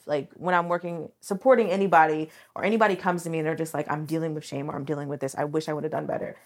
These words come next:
I, I think that there's a possibility that had he had known the outcome of some of the choices that he was making, he would have potentially made some different decisions.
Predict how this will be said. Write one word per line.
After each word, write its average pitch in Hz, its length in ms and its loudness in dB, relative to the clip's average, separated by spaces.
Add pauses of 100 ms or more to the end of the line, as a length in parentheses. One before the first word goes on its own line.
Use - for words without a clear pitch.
(400)
I, 180 120 0 (180)
I 190 100 8
think 277 400 0
that 196 480 6 (600)
there's 214 260 6
a 208 100 6
possibility 202 920 2 (800)
that 196 140 6
had 233 240 6
he 254 140 0
had 208 120 4
known 202 160 0
the 202 140 -2
outcome 170 420 0
of 175 80 -4
some 170 140 -4
of 170 40 -6
the 175 100 0
choices 160 380 -6
that 151 120 -2
he 160 80 -6
was 151 160 -6
making, 143 300 -8
he 165 120 -8
would 160 160 2
have 165 100 -2
potentially 147 380 -10
made 139 200 -10
some - 100 -12
different - 240 -14
decisions. - 560 -20